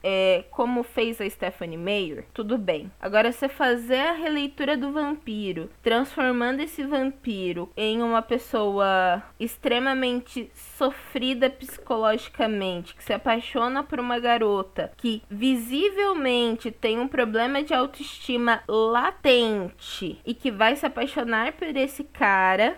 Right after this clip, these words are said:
que pode acabar com a vida dela, é você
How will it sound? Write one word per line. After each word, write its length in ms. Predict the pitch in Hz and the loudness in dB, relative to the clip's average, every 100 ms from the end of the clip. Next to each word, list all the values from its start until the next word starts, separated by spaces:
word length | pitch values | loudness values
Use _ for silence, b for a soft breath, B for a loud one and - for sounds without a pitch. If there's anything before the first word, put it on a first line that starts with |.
| - | -4
que 260 | 262 233 226 | -2 -2 -4
pode 300 | - 226 226 | -4 -2 2
acabar 880 | 240 - - 349 403 349 269 262 302 | 2 0 -4 2 2 6 6 8 6
com 80 | 311 | 2
a 80 | 247 | -2
vida 380 | 240 185 185 175 | -4 -2 -2 0
dela, 640 | 180 208 233 208 175 B - | 2 6 6 6 0 B 0
é 200 | 226 285 | 2 2
você 1000 | 277 285 277 - - 247 233 233 254 | 0 -2 -4 -12 0 2 4 4 2